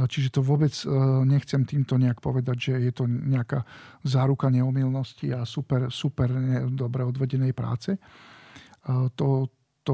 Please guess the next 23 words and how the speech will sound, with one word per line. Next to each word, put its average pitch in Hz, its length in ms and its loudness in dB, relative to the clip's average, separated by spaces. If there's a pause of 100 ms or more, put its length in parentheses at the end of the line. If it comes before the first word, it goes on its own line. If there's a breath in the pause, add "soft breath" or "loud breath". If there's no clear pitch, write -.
vlastne 139 320 2
sa 131 160 -4
posudzuje 127 560 0 (320)
odbornosť, 131 800 -2 (540 loud breath)
ale 135 400 2
myslím 143 480 -2
si, 135 160 -2
že 127 240 0
na, 120 400 0 (640 loud breath)
e, 131 320 -4
čo - 80 -12
sa 131 160 -6
týka 135 240 -4
tej, 127 160 -2
by 131 80 -4
som 127 160 -4
povedal, 127 320 -2
že 127 160 -4
tej 131 160 -2 (240)
takej 127 240 -2
morálnej 147 560 -2
úrovne, 139 480 0
že, 135 160 0